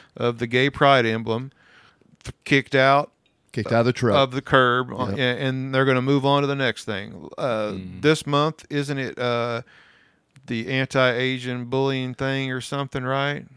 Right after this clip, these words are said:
Speaker 3: That's very specific.
Speaker 1: No, there's a whole Asian Pacific Islander Awareness Month or something. It's become popular in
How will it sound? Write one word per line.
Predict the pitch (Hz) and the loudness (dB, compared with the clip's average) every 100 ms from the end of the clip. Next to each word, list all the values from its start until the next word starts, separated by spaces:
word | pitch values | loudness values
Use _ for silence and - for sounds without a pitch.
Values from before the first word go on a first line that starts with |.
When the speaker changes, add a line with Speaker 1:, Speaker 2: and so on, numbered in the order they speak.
| 113 _ _ _ _ _ | _ _ _ _ _ _
Speaker 3:
That's | - - | -18 -12
very | 76 76 | -10 -10
specific. | - 76 - - 90 - - - | -10 -8 -6 -8 -10 -14 -18 -2
Speaker 1:
No, | 147 139 | 4 6
there's | 143 | 4
a | 127 | 4
whole | 151 165 160 156 139 - | 4 4 4 2 -2 -2
Asian | 147 156 156 | -2 0 -4
Pacific | 143 - 151 143 135 | -6 -6 -2 -2 2
Islander | 139 143 143 139 143 139 135 120 _ _ _ _ _ | 4 4 4 2 2 2 0 -2 _ _ _ _ _
Awareness | 123 120 131 135 131 - | -4 2 4 4 0 -4
Month | 127 123 120 | -2 0 -2
or | 120 | -6
something. | - 107 92 101 113 113 _ _ _ _ - | -6 -6 -6 -10 -12 -16 _ _ _ _ -18
It's | 113 | -14
become | - 127 123 117 | -10 -4 -4 -2
popular | 120 113 | -2 -2
in | 113 | -2